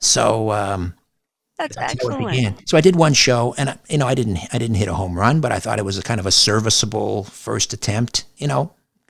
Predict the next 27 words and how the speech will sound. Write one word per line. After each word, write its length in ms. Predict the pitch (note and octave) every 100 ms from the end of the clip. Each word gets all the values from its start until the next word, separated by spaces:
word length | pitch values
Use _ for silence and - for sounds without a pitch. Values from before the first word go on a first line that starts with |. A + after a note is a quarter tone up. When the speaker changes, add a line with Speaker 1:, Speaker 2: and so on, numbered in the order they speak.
| -
Speaker 1:
I 40 |
was 80 | -
pretty 220 | - A#2+
nervous, 480 | G2 F#2+ G2 A2+ - - - _ _ _ _ _ _ -
and, 320 | A#2 A#2 A#2
uh, 280 | A2+ A2 A#2+ - _ _ _ -
that 160 | C3+ C3+
was 120 | C#3+
it. 80 | C#3+
I 60 | C3
didn't, 160 | C#3+ -
I 40 |
never 200 | C3+ C3+ A#2
heard 120 | B2
back 340 | C3+ A2 - - _ _ _ _
for 160 | -
five 300 | A#2 A2 B2
Speaker 2:
Oh. 40 | A#2+
Speaker 1:
years, 300 | A2 E2+ -
and 80 | B2
I 40 |
thought, 140 | F#3 D4
"Okay, 200 | - E3
well, 280 | D#3+ F3+ F#3
you 80 |
know 100 | C#3 C#3
what? 180 | E3